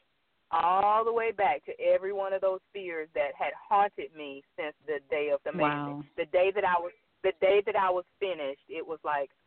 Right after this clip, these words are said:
Speaker 1: wow. And then, of course, I enjoyed the journey so much, I started dealing with other issues, you know. So now I would say I'm actually pretty normal right about now. <laughs> But
Speaker 2: And,
Speaker 1: it
Speaker 2: you
Speaker 1: took
Speaker 2: know,
Speaker 1: a while.
Speaker 2: we talk about what you,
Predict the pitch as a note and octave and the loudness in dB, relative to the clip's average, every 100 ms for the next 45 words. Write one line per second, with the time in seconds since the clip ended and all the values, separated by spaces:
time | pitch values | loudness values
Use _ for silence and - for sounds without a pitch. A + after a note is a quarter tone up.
0 | _ - C#3+ C3+ C3 B2+ C3 _ _ _ | _ -2 2 2 0 -2 -4 _ _ _
1 | E3 G3+ A3+ A#3+ - C4+ A3 A3 F#3+ F3 | 0 4 4 4 2 4 4 4 4 2
2 | - F#3 F#3 G#3+ F#3+ F#3 F#3+ G3+ G3+ G3 | 2 -2 4 4 4 0 0 0 0 -2
3 | F3+ F3+ E3 - F#3+ - F#3+ F3 G3+ G3 | 0 0 -2 -2 -2 2 2 2 2 2
4 | F#3 F3+ F#3 D#3+ D#3+ D3 - B2 _ _ | 2 4 2 0 -10 -14 -16 -18 _ _
5 | - D#3 C3+ C3+ _ _ _ _ - G3+ | -12 -4 -4 -4 _ _ _ _ -2 0
6 | F#3+ G#3+ B3 A#3 G#3 A3 A#3 - - C4+ | 2 0 0 0 0 0 -2 -4 0 2
7 | A3+ G#3 G#3+ A#3+ B3 A3+ G#4 - F#4 - | 2 0 0 -2 -4 -4 -4 -4 -6 -6
8 | G#4 F#4 C4 C4+ G4 G3 F3+ F3+ F#3 F#3 | -4 -2 2 2 2 2 4 2 2 -2
9 | F3 G#3 D#4 A#3+ _ _ - G3 - - | -2 -4 -6 -8 _ _ -14 -14 -2 2
10 | - - - E5 - _ - - - - | 2 0 -4 -4 -6 _ -14 -12 -14 -18
11 | - _ _ G#3 C4 C#4+ D#4 D4+ C#4 C4 | -20 _ _ 2 6 6 6 6 6 4
12 | C4 C#4+ C4+ C#4 A#4 B3 A#3 - A3 _ | 2 0 -2 -2 -6 -6 -10 -14 -20 _
13 | _ _ _ _ _ _ _ _ _ A#3+ | _ _ _ _ _ _ _ _ _ -12
14 | G#3+ C4+ - | -10 -10 -10